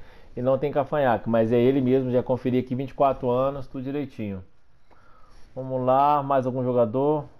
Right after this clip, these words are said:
O Lucão já tá aqui no Fluminense, vamos conferir se o Lucão tá aqui. Tá aqui o Lucão. Então é isso aí. Isso aí, galera, não tem mais ninguém pra gente fazer transferência. Das transferências mais, como se pode dizer,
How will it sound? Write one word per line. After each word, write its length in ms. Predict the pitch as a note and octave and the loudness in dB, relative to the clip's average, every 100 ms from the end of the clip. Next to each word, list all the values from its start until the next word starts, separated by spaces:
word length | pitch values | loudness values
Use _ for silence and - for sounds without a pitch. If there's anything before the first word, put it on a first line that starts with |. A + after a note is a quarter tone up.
| - - | -20 -18
O 60 | C#3 | -14
Lucão 360 | A#2+ - B2+ | -12 -8 -6
já 120 | B2 | -4
tá 100 | A#2 | -6
aqui 140 | A#2 B2 | -8 -10
no 60 | |
Fluminense, 520 | - B2+ B2+ C#3 C#3+ C3 | -14 -12 -12 -10 -10 -8
vamos 200 | A#2 A2+ | -10 -12
conferir 340 | G#2+ A#2+ A2 | -14 -14 -14
se 60 | A2+ | -14
o 40 | |
Lucão 240 | G#2 G#2+ | -14 -14
tá 140 | G2+ G#2 | -14 -14
aqui. 360 | - C3+ C3+ B2 - - - - - - - - - - - - - - | -14 -16 -16 -18 -20 -20 -20 -20 -20 -20 -20 -20 -20 -20 -20 -20 -20 -20
Tá 100 | - | -14
aqui 160 | G#2+ - | -12 -8
o 40 | |
Lucão. 760 | A#2 A#2 A#2 C3+ D3 D3+ D3+ D3 - - - - - - - - - - - - - - - - | -8 -6 -4 0 2 2 0 -4 -14 -20 -20 -20 -20 -20 -20 -20 -20 -20 -20 -20 -20 -20 -20 -18
Então 160 | D3+ | -12
é 80 | D#3 | -10
isso 180 | C#3+ F#3 | -6 0
aí. 300 | D3+ A2+ - - - - - - - - - - - | 2 2 -2 -16 -20 -20 -20 -20 -20 -20 -20 -20 -20
Isso 140 | - | -12
aí, 80 | A#2 | -2
galera, 320 | A#2 A#2 B2+ | 0 4 2
não 180 | B2 A#2 | 2 -2
tem 160 | C3 B2+ | -2 -2
mais 160 | B2 | -2
ninguém 240 | A#2+ B2 B2+ | -2 -2 -2
pra 80 | |
gente 160 | C3 A#2+ | -4 -2
fazer 200 | B2+ A#2+ | -2 -2
transferência. 680 | A#2+ A#2 A#2+ B2 C#3+ C3 C#3 | -4 -2 0 0 -2 -4 -2
Das 240 | B2 - | -2 -2
transferências 640 | - C3 C3 B2 A#2 B2 | -8 -8 -4 -4 -4 -6
mais, 880 | A2+ A#2+ B2+ C3+ B2 G2+ - - - - - - - - - - - - - - - - | -4 -2 0 0 0 -4 -12 -20 -20 -20 -20 -20 -20 -20 -20 -20 -20 -20 -20 -20 -20 -12
como 220 | B2 B2 | -10 -10
se 80 | A2 | -8
pode 220 | B2+ A#2+ | -4 -4
dizer, 440 | A2+ G#2+ A2 G2 | -4 -4 -2 -4